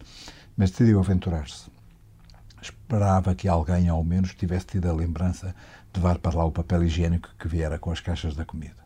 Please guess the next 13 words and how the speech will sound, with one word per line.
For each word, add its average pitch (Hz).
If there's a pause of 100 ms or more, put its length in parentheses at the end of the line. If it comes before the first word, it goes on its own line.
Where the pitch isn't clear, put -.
(680)
Enganou-se 95
no 110
caminho 90
duas 82
vezes, 80 (340)
angustiado 95
porque -
a 90
necessidade 87
apertava 80
cada 82
vez 78
mais, 82